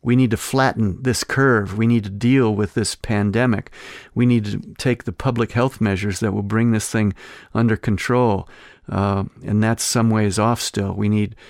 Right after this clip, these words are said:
um, we need resources. We need money. We need, uh, we need will to do all the things that are necessary. Uh, and, um,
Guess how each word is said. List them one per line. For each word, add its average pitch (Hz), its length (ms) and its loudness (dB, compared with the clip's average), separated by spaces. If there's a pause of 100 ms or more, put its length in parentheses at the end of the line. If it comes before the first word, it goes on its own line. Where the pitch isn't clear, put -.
(220)
um, 98 480 -4
we 117 100 0
need 107 220 2
resources. 110 680 0
We 107 80 0
need 104 160 0
money. 107 380 2
We 104 120 2
need, 101 280 0 (480)
uh, 101 260 -2 (400)
we 117 420 -4
need 107 180 2
will 107 580 2 (260)
to 107 100 -6
do 117 220 2
all 113 120 2
the 104 100 -2
things 107 260 -2
that 107 140 2
are 101 80 0
necessary. 104 720 -2 (440)
Uh, 104 280 -2
and, 117 360 0
um, 113 360 0